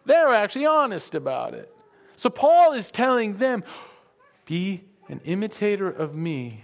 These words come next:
just as I am of Christ." So Paul is telling them to imitate him.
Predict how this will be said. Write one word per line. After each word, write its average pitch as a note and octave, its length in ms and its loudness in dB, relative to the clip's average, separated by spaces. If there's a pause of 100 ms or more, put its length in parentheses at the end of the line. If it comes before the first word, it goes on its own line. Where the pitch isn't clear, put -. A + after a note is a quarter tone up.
(180)
just D#3+ 360 -8
as F3+ 200 -4
I E3+ 260 -2
am B2+ 340 -6 (280)
of C3 240 -10
Christ." - 800 -12 (1500)
So G#3 120 -10
Paul F4 360 -2
is G#3+ 140 0
telling F3 480 -2
them C3+ 220 -6
to C3+ 240 -10 (360)
imitate D#3 760 -4
him. C#3 440 -8